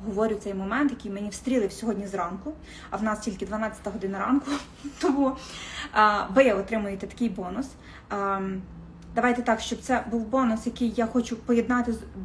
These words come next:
дати зрозуміти, чому я так вирішила зробити. Це вчора дуже багато, а, блогерів, за якими я спостерігаю, а, виставляли те, що, а, в Місто Добра, є такий благодійний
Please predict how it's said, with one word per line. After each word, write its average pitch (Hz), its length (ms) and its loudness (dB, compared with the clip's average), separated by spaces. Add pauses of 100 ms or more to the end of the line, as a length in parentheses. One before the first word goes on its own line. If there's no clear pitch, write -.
(200)
дати 233 240 6
зрозуміти, 240 580 4
чому 220 280 -2
я 190 60 -4
так 190 180 -8
вирішила 208 340 -2
зробити. 247 380 -4
Це 226 320 0 (680)
вчора 254 340 2
дуже 220 220 -2
багато, 208 460 -2 (500)
а, 190 220 -4
блогерів, 277 400 0
за 214 100 -4
якими 214 300 0
я 226 80 -4
спостерігаю, 240 800 -4 (400)
а, 202 160 -4
виставляли 226 560 0
те, 320 140 -2 (380)
що, 214 440 -2 (100)
а, - 100 -6 (160)
в 247 260 0
Місто 240 320 2
Добра, 185 380 -2
є 208 140 -2
такий 220 220 -4
благодійний 220 500 -2